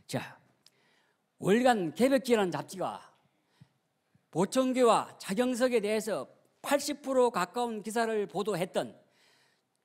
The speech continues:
조금 전에 말씀드린 별건곤도 바로 이 후신의 같은, 에, 전두계에서 발행했던 잡지입니다.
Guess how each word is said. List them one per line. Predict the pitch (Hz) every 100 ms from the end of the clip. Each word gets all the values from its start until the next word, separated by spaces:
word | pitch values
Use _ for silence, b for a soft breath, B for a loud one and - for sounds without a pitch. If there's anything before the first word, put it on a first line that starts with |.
| - -
조금 | 151 190
전에 | 226 240
말씀드린 | 208 208 214 214 208 147
별건곤도 | 165 196 220 214 240 240
바로 | 180 170 190
이 | 165 190 214
후신의 | - 202 196 233 190 156 -
같은, | 170 - 233 214 185 143 131 _ b b b 120
에, | 131 127 113 _ _ _
전두계에서 | - 196 180 190 170 165
발행했던 | 139 151 165 151 147
잡지입니다. | 127 127 139 110 120 107